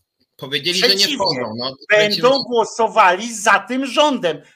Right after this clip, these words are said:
Speaker 2: To, że nie będą w ministerstwach
Speaker 1: Okej, no bronisz partii Razem, ja jestem niezależnym dziennikarzem, jestem krytyczny wobec partii Razem.
Speaker 2: Ale co
Speaker 1: Od
Speaker 2: to ma
Speaker 1: programu też moim
Speaker 2: wspólnego?
Speaker 1: zdaniem nie mają
Speaker 2: Piotrze,
Speaker 1: dobrego. Ja
Speaker 2: na
Speaker 1: muszę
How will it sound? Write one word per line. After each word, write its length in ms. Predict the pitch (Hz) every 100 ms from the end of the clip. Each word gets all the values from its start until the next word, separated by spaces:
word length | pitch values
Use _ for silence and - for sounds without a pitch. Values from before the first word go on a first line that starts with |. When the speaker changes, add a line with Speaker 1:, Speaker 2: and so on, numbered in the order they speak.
| _
Speaker 2:
To, 140 | 247
że 140 | 247 254
nie 140 | 214
będą 440 | 185 262 262 226
w 40 | 190
ministerstwach 920 | 220 208 - 214 190 - - 156 220 247
Speaker 1:
Okej, 160 | 247 226
no 180 | 226 233
bronisz 320 | 262 269 -
partii 340 | 240 226 220
Razem, 320 | 214 220 220
ja 100 | 214
jestem 240 | 208 190 196
niezależnym 540 | 190 185 185 190 185
dziennikarzem, 520 | 165 165 151 151 165 175
jestem 240 | 160 156
krytyczny 420 | 156 160 170 151
wobec 220 | 131 120
partii 340 | - 113 - 107
Razem. 400 | 101 87 82 80
Speaker 2:
Ale 240 | 202 262 262
co 120 | -
Speaker 1:
Od 100 | 294
Speaker 2:
to 60 | 302
ma 60 |
Speaker 1:
programu 300 | 294 - 185 -
też 80 | 302
moim 100 | 294
Speaker 2:
wspólnego? 260 | 311 -
Speaker 1:
zdaniem 200 | 180 151
nie 60 | 226
mają 260 | - 285 294
Speaker 2:
Piotrze, 180 | - 220
Speaker 1:
dobrego. 160 | 170
Ja 80 | 180
Speaker 2:
na 80 | 196
Speaker 1:
muszę 120 | 226